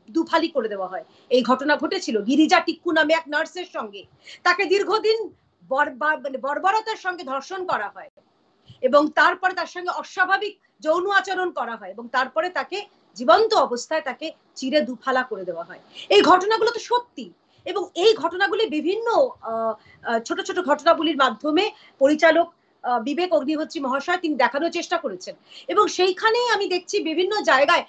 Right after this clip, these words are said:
এবং সব থেকে ভালো লাগছে যখন তিনশো সত্তর সরে গেল যে কথাটা বলা হচ্ছে, সাধারণ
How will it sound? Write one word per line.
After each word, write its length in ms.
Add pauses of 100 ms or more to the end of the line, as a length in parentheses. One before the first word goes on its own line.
(160)
এবং 120
সব 240
থেকে 160
ভালো 300
লাগছে 300
যখন 240
তিনশো 300
সত্তর 320 (320)
সরে 300
গেল 200
যে 160
কথাটা 280
বলা 240
হচ্ছে, 340 (1000)
সাধারণ 420